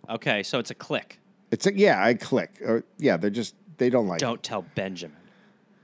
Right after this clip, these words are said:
Speaker 2: So Benedict charges in,
Speaker 1: Benedict.
Speaker 2: screams at them. Easton screams at Benedict, so he, quote, "took the liberty of breaking his head." So Benedict hits him over the head with his sword. Not that he doesn't stab him. He hits it.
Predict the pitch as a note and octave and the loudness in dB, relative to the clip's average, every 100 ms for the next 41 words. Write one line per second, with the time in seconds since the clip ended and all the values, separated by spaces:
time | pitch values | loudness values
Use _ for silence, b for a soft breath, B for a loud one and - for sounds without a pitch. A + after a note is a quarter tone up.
0 | b b b _ - D3+ C#3 C3 E3+ G#3+ | b b b _ 6 6 6 6 6 8
1 | A#3 - D#3 D3+ C#3 B2+ G#2 F2+ F2+ F#2+ | 8 6 8 8 8 4 4 2 2 -2
2 | G2 - _ _ _ - - - C3+ C3 | -10 -18 _ _ _ -8 -4 2 4 4
3 | G#2+ G#2+ G2+ G2+ G2 G2 A2+ - _ D3+ | 4 4 4 0 0 -4 -8 -20 _ 4
4 | E3+ - D#3+ A#2+ D3 C3+ B2+ B2+ G#2+ - | 4 4 0 0 2 4 4 2 -2 -8
5 | _ A#2 F#2+ B2 A#2 G2+ G2+ - - - | _ -2 4 6 6 4 2 -2 -12 -20
6 | _ _ - A#2+ A2+ B2 - C3+ B2+ A#2 | _ _ -2 2 4 2 2 2 2 2
7 | - _ _ - - F#3+ F#3+ F#3+ D#3 C#3 | -6 _ _ -8 2 2 4 4 6 6
8 | D#3 B2 G#2+ G2+ G#2 A2 F#2 A2+ A2 - | 6 6 4 2 2 0 0 2 2 2
9 | G#2+ G2+ F#2+ F2+ F2+ C2+ - - - A#2+ | 0 0 0 0 0 0 -8 -6 2 4
10 | G#2+ F#2 D3 F3 D3 A2 C3 - C3 A#2+ | 4 4 4 6 4 4 0 2 4 4
11 | G#2+ G#2 A2 G2 F2+ E2+ - A#2+ F#2 E2+ | 4 4 4 4 2 0 2 4 4 2
12 | E2+ G2+ F#2 F2 G2+ G2 F2+ - D2+ C#2+ | 0 -2 0 -2 -2 -2 -2 -4 -4 -4
13 | B1 E2 G2 F2 D2+ | -6 -6 -6 -6 -10